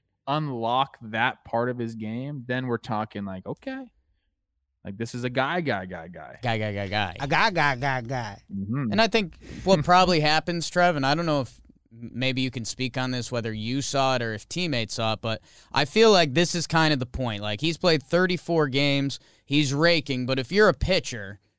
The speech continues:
Speaker 2: that's gotta jump out to you. Forty-three strikeouts, three walks. I mean, our pitcher's gonna start bouncing stuff to him and see if he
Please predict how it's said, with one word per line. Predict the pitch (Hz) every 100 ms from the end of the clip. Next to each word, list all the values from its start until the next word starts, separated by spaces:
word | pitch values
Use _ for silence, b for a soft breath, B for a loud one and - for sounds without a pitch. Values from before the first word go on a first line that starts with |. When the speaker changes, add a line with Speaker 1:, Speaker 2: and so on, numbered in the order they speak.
| _ _
Speaker 2:
that's | 123 170 165
gotta | - 147 139
jump | 127 147 127 127
out | 117 104
to | -
you. | 95
Forty-three | - 143 156 151 - 139 131
strikeouts, | - 131 123 123 120 - -
three | 131 127
walks. | 120 120 104 -
I | 117
mean, | 123 123
our | 123 117
pitcher's | 170 165 160 131
gonna | 139
start | 127 131 123 -
bouncing | 120 131 127 135
stuff | 127 139 139 -
to | 139
him | 143 135
and | 113
see | - 120
if | 110
he | 120 117 110